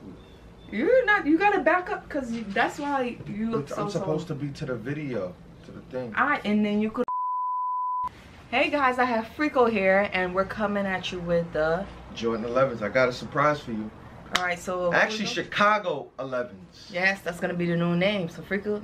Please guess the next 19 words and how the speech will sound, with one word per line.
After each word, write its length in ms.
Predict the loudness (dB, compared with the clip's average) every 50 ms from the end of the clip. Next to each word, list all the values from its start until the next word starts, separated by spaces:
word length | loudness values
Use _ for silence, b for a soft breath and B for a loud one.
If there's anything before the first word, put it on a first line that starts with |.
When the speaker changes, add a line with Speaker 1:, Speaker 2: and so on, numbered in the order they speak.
| -8 -12 -12
Speaker 1:
show 320 | -6 -2 2 2 4 4
us, 220 | 2 2 0 0 0
um, 400 | 0 0 0 0 -2 -4 -6 -10 -14 -16 -14 -10
what 180 | -8 -6 -2 0
you 80 | 2
doing 260 | 4 4 4 4 2 -2
today. 240 | -2 -4 -4 -4 -6 -8 -14 -16 -16 -14 -14 -14 -12 -6 -2
Speaker 2:
Uh, 160 | 0 0 0
so 160 | 0 0 -2 0
basically 240 | 0 0 2 2
what 100 | 4 4
I'm 140 | 4 4 2
doing 200 | 2 2 4 4 4
is, 160 | 2 2 2
all 220 | 4 6 6 6
right, 160 | 6 4 2 2
cool. 280 | 2 4 4 4 2
See 220 | -2 0 2 4 4
these? 420 | 6 6 6 4 2 0 -4 -10